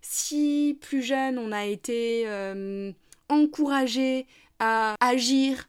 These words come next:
encouragé à sortir de sa zone de confort, encouragé à tester, quitte à essayer, et que on nous a pas brimé pour nos échecs, vous allez voir ça, on va redétailler ça aussi un petit peu après,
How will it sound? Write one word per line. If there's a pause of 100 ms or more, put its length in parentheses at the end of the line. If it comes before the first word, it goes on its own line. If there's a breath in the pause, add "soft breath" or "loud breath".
(120)
encouragé
à
sortir
de
sa
zone
de
confort,
encouragé
à
tester, (120)
quitte
à
essayer, (300 loud breath)
et
que
on
nous
a
pas
brimé
pour
nos
échecs,
vous
allez
voir
ça,
on
va (120)
redétailler
ça
aussi
un
petit
peu
après,